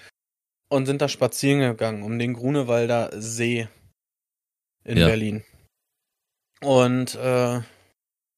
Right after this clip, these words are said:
Speaker 1: da ist ganz schön Bambule gewesen, da waren viele Jogger, Nordic Walking, alle mit Hunde unterwegs und so, ne?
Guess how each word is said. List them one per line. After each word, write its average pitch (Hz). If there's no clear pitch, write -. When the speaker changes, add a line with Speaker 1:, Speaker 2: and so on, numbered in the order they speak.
Speaker 1:
da 120
ist 147
ganz 156
schön 175
Bambule 139
gewesen, 185
da 135
waren 127
viele 151
Jogger, 147
Nordic 127
Walking, 139
alle 127
mit 123
Hunde 170
unterwegs 131
und 123
so, 120
ne? 120